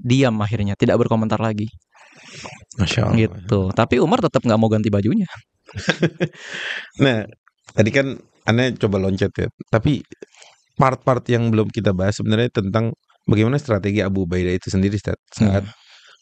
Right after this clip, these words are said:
Speaker 2: beliau ditugasi Umar menggantikan Khalid, yang mungkin Khalid lagi di puncak karirnya, tiba-tiba harus lengser. Dan sebenarnya kita mesti bahas, kemudian kita mungkin berkaca dengan yang hampir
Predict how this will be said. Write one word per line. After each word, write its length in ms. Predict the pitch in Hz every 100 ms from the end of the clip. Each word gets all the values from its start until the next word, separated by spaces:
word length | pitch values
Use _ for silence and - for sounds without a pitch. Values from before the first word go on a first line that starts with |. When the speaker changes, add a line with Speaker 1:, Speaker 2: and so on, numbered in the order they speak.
| - - - _ _
Speaker 2:
beliau 480 | 98 98 101 117 117
ditugasi 680 | - 95 90 98 92 90 90
Umar 320 | 95 104 110
menggantikan 540 | 101 92 92 90 92 92
Khalid, 480 | - 95 95 95 92 _
yang 200 | 95 92
mungkin 240 | 90 101
Khalid 240 | 104 104 95
lagi 160 | 101
di 80 | 95
puncak 300 | 95 101 104
karirnya, 500 | - 98 104 104 117
tiba-tiba 540 | 104 98 101 104 104 107
harus 140 | 101
lengser. 640 | 107 104 98 113 110 107 113 _ - - - - - - - - -
Dan 80 | 110
sebenarnya 320 | 107 131 165
kita 240 | 139 147 143 143 _ 117
mesti 640 | 110 - 107 101 98 90
bahas, 320 | 87 82 117
kemudian 240 | 107 107 120
kita 240 | 107 110
mungkin 320 | 110 127 123 - _ _ - _
berkaca 480 | 98 - - - 113
dengan 320 | 95 95 95
yang 60 | 87
hampir 240 | 98 92